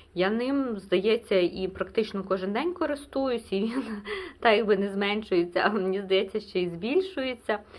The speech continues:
Ну, одним словом, не так-то багато лишилось, але, думаю, ще, напевно, на квітень-травень. І він закінчиться. Е, далі тональний крем. В мене ось такий від, е,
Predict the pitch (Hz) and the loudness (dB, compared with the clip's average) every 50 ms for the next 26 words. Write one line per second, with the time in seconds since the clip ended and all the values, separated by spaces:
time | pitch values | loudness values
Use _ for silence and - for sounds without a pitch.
0 | - - - - - 269 285 294 269 262 277 277 285 - 294 302 294 269 247 233 | -20 -20 -20 -12 -6 -4 -2 -2 0 -2 -2 -2 0 2 2 2 2 2 0 2
1 | - 240 254 - - 233 208 247 262 240 240 240 233 226 233 233 - - 269 285 | 2 0 0 2 -2 0 2 4 4 4 4 2 0 -2 -2 -2 -2 -2 -2 0
2 | 339 320 269 190 - - - - 175 196 226 247 247 190 175 208 214 214 220 214 | 2 0 0 -2 -4 -4 0 2 2 2 2 0 -2 -2 -2 -2 -2 0 0 0
3 | 214 208 214 208 - - - 190 185 196 196 196 196 - - - 175 170 - - | 0 -2 -4 -6 -8 -2 0 2 2 2 0 -2 -8 -12 -10 -8 -8 -4 0 0
4 | 180 185 202 208 190 180 170 - - - 180 185 190 175 175 170 - 160 151 147 | 0 0 0 -2 -6 -6 -8 -10 -6 -6 -6 -6 -6 -8 -8 -4 -2 0 2 2
5 | 147 143 143 139 - - - - - - - - - - - - - - - - | 2 0 -4 -10 -12 -16 -20 -20 -20 -20 -20 -20 -20 -20 -20 -20 -20 -20 -20 -20
6 | - - - - - 175 190 220 220 190 190 185 196 190 - 180 185 - - 175 | -20 -20 -12 -4 0 2 2 2 4 4 4 2 2 2 0 0 0 2 0 0
7 | 156 143 143 - - 151 - - - 147 160 - - _ _ _ _ _ _ _ | 0 0 -4 -8 -12 -14 -10 -6 -6 -6 -6 -8 -18 _ _ _ _ _ _ _
8 | _ _ _ _ _ - - - - 185 196 185 175 175 175 170 175 240 220 202 | _ _ _ _ _ -16 -12 -4 -2 0 0 2 2 0 0 2 4 4 4 4
9 | 208 240 285 277 - 269 226 247 254 262 262 233 214 190 190 196 196 185 170 165 | 4 0 -2 0 0 0 2 2 2 2 2 0 -2 -2 -2 0 2 2 2 2
10 | 196 262 320 - - - - - - - - - - - - _ - - 196 214 | 0 -2 -4 -8 -12 -20 -20 -20 -20 -20 -20 -20 -20 -20 -20 _ -10 -4 -2 0
11 | 226 240 240 233 214 196 - - 226 226 226 - 202 202 202 - 226 226 220 185 | 2 2 2 0 -2 -2 0 0 -2 -2 0 -4 -6 -4 -4 -2 0 0 0 0
12 | 175 190 202 190 185 - - - - 175 170 165 165 160 151 | 0 0 -2 -2 -2 -4 -12 -12 -8 -8 -6 -6 -6 -8 -10